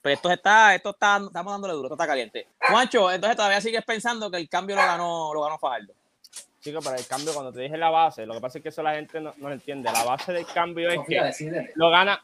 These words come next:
Speaker 2: lo, <laughs> lo gana, lo gana Fajar-, lo, lo gana Fajardo en el sentido de que cambia un jugador que no estaba jugando por uno que sí te va a jugar y te va a dar minutos, pues ya ahí tú sales ganando. Es como el jugador que tú tienes en el banco, no lo utilizas y lo cambias por alguien que después viene y te jue-,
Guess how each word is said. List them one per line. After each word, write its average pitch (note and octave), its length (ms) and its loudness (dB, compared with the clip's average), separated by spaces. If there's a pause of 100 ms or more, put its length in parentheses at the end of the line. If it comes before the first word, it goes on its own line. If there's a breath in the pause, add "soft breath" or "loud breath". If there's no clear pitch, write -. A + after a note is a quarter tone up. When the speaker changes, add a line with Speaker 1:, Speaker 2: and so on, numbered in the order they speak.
(160)
Speaker 2:
lo, E3+ 220 6
<laughs> - 1700 -8
lo D3+ 260 4
gana, F3+ 360 0
lo E3 160 2
gana F#3 360 0
Fajar-, F#3 320 4
lo, D#3+ 180 -6
lo D3+ 160 2
gana D#3 220 0
Fajardo G3 320 2
en F#3+ 60 -6
el F#3 60 -4
sentido G3 360 -6
de D#3 140 0
que B2 120 -12
cambia A#2+ 280 -6
un B2+ 80 -6
jugador D#3 280 -4
que C#3+ 80 -10
no B2 80 -10
estaba A#2 240 -2
jugando E3+ 460 -2
por A#2+ 160 -2
uno G#3+ 200 -4
que C#3+ 140 -2
sí A#2 160 -14
te D3 120 -2
va E3 100 2
a F3+ 60 0
jugar F#3+ 300 2
y B3 40 -2
te D#3+ 80 -4
va C#3 100 0
a C3+ 40 0
dar E3 100 0
minutos, E3 440 -8
pues A2+ 140 -12
ya G#2+ 100 -4
ahí C3 120 -4
tú F3+ 100 -12
sales F3+ 300 -2
ganando. F3 420 0
Es C3+ 120 -4
como G#3+ 300 0 (220)
el D#3+ 120 6
jugador F#3 360 6
que G3+ 100 0
tú F#3 100 0
tienes G3 180 0
en G3+ 80 0
el G3+ 100 0
banco, F#3+ 540 2 (220)
no C#3 120 2
lo E3+ 80 8
utilizas A3+ 640 0
y D3 80 -4
lo D3 120 0
cambias D3 260 0
por F3 180 4
alguien C#4+ 280 2
que F3+ 100 0
después D#3 260 0
viene A3+ 200 -2
y - 20 -10
te A3 120 -2
jue-, - 100 -2